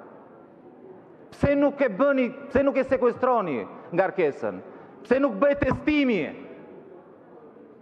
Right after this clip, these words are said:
Pse nuk e bëni? Për një arsye shumë të thjeshtë,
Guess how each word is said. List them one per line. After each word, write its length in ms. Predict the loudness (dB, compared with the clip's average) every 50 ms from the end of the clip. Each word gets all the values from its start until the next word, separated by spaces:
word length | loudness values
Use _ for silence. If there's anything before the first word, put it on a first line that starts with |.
| -20 -20 -20 -20 -20 -20 -20
Pse 180 | -2 0 2 2 2
nuk 120 | 2 2
e 100 | 0 2
bëni? 380 | 2 2 2 2 0 -2 -4 -6 -6 -10 -12 -16 -18 -20 -20 -20 -20 -20 -20 -20 -20 -2 -2
Për 120 | 0 0
një 100 | 2 0 -2
arsye 220 | 0 0 0 0 0
shumë 180 | 0 0 0
të 80 | -2 -2 0
thjeshtë, 440 | 0 0 0 0 -2 -6 -12 -18